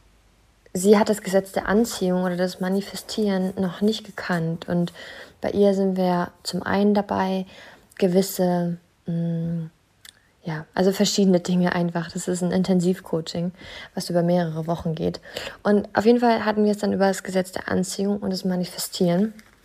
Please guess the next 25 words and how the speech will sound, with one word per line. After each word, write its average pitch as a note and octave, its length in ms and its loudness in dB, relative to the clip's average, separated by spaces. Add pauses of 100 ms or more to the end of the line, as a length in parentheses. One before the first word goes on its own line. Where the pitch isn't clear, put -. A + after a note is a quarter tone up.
(720)
Denn F#3+ 260 4
wir F#3+ 80 4
manifestieren G3 720 4
ja G3+ 140 4
schon G3 220 0
die F#3 80 2
ganze F3 300 2
Zeit. F3 400 0 (400)
Und G3 140 -2
für G3+ 160 0
sie G#3 420 0
sind G3 260 0
wir F3+ 80 0
jetzt - 220 -6
dabei, E3+ 440 -2
unter G3+ 320 0
anderem F#3 420 0
auch F3+ 400 -2 (540)
wahre G3+ 360 4
Freundschaften F#3+ 720 0
und F#3 160 -2
verbundene G3 600 0
Freundschaften F3+ 760 -2
zu E3+ 140 -6
manifestieren. E3+ 800 -2